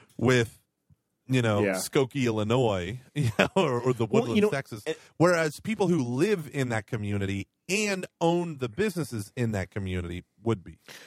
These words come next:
Speaker 2: This bar that we used to go to out in, uh, Eureka, Dave's Place, the greatest bar ever, uh, they on, for all of the Monday night games, 'cause out there, you know, they start at, like, five thirty,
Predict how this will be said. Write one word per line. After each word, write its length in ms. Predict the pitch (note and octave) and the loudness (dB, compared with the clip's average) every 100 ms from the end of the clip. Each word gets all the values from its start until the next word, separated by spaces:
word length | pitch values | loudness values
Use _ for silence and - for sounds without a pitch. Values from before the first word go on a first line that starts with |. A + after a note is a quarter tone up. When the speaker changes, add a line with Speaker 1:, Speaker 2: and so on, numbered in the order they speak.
| - | -14
Speaker 2:
This 200 | A2+ B2+ | -8 -6
bar 280 | - C3+ D3 | 2 2 4
that 220 | C#3 A2 | 2 0
we 100 | A2+ | 0
used 120 | A2 | -2
to 60 | G2+ | -2
go 200 | G2+ G2+ | 0 0
to 360 | - - F#2+ - | -2 -2 -2 -2
out 260 | F#2+ F#2+ | -4 -4
in, 300 | F2 F#2 F#2 - | -4 -6 -6 -8
uh, 60 | A2+ | -6
Eureka, 680 | G2+ F#2+ A2+ - F2+ E2+ - | -4 -2 -2 -2 -2 -2 -4
Dave's 240 | - G2 G2 | -2 -2 -2
Place, 280 | - D2+ D2 | -4 -4 -4
the 60 | - | -4
greatest 300 | G2+ E2 - | -4 -2 -2
bar 160 | F2+ | -2
ever, 260 | F2 D#2 D2+ _ - | -2 -4 -12 _ -6
uh, 420 | G#2 F#2 F2 E2+ - _ - | -2 0 -2 -4 -10 _ -16
they 760 | A2 G#2 A2+ A2+ A#2 B2+ C3 - _ _ _ _ _ | -6 0 2 2 0 -2 -4 -8 _ _ _ _ _
on, 720 | - G#2+ G#2 G2+ G2 F#2+ F#2+ F#2 - _ | -4 0 0 0 0 -2 -4 -6 -12 _
for 280 | - - G#2+ | -8 0 2
all 300 | A2 A#2 A#2 | 2 2 2
of 420 | G#2+ G2+ F#2+ F#2+ - _ _ - | 2 0 -2 -10 -16 _ _ -10
the 120 | A2 | -4
Monday 220 | A#2 A#2+ | 0 0
night 240 | A2 A2 A2 | 0 -2 -2
games, 280 | C3+ C#3 - | -2 -2 -2
'cause 180 | G#2+ | 0
out 160 | G#2 G2+ | 0 0
there, 240 | A2+ A2 G#2 | 0 0 0
you 280 | F2 F2 G#2 | -2 -4 -4
know, 120 | F#2 | -2
they 140 | F#2 | -4
start 280 | - G#2+ F#2+ | -4 -2 -2
at, 60 | E2+ | -2
like, 320 | E2+ D#2+ - | -4 -6 -12
five 340 | - - G2+ - | -6 -2 -2 0
thirty, 360 | D3+ F#2 A2 | -2 -2 -6